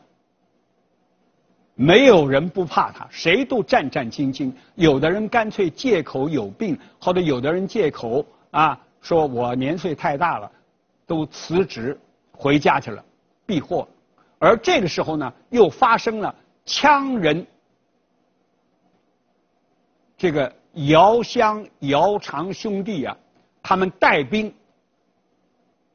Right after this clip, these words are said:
要求借道回陇西，有两万七千多人。当时羌军呢，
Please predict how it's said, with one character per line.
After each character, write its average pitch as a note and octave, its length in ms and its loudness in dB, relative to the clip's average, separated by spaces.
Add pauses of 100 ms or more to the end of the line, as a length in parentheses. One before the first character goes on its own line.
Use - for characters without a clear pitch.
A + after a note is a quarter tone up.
(120)
要 A#3 320 6
求 D#3+ 340 0 (640)
借 A3+ 420 2
道 E3+ 460 2
回 E3 400 0 (680)
陇 D3+ 320 -2
西， A3+ 360 -10 (560)
有 G3 140 4
两 E3+ 200 2
万 A#3+ 100 2
七 G#3+ 200 -4
千 G#3 120 0
多 F#3+ 140 2
人。 C#3+ 140 -4 (680)
当 A3+ 220 -2
时 D#3+ 180 -8
羌 B3 320 -6
军 A#3 240 -4
呢， G3 160 -6